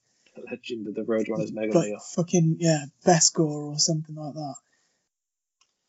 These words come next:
Speaker 1: Um, Russia is going to try and clone an army of a three, of three thousand-year-old ancient warriors.
Speaker 2: This seems like a great idea.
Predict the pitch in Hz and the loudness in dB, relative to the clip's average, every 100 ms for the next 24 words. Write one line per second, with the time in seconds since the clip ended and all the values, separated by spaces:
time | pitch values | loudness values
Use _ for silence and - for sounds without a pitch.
0 | _ _ _ - 123 123 120 120 123 _ | _ _ _ -2 4 4 2 -4 -12 _
1 | _ _ _ _ _ 160 202 - 160 110 | _ _ _ _ _ 4 4 4 2 2
2 | 117 - 131 123 123 - 147 135 123 - | -2 -2 -2 -2 -8 0 0 0 -4 -4
3 | 165 170 165 160 - 160 151 127 120 110 | 2 2 0 -6 -4 -2 -2 -4 -8 -10
4 | 107 - 151 143 _ _ 151 131 - 156 | -14 -8 -4 -4 _ _ -8 -8 -10 -4
5 | 160 156 - 151 147 139 135 131 131 123 | -2 -2 -2 2 2 0 -10 -10 -4 -4
6 | 127 _ 139 143 - 151 131 127 131 127 | -6 _ -16 -14 -16 -16 -10 0 2 2
7 | 104 - - - _ _ _ _ _ _ | -2 -10 -14 -16 _ _ _ _ _ _
8 | _ _ _ _ _ _ - 202 220 269 | _ _ _ _ _ _ 2 8 10 10
9 | 233 202 185 170 170 175 180 175 175 165 | 6 4 0 -2 2 2 2 2 0 2
10 | 185 165 | 0 -2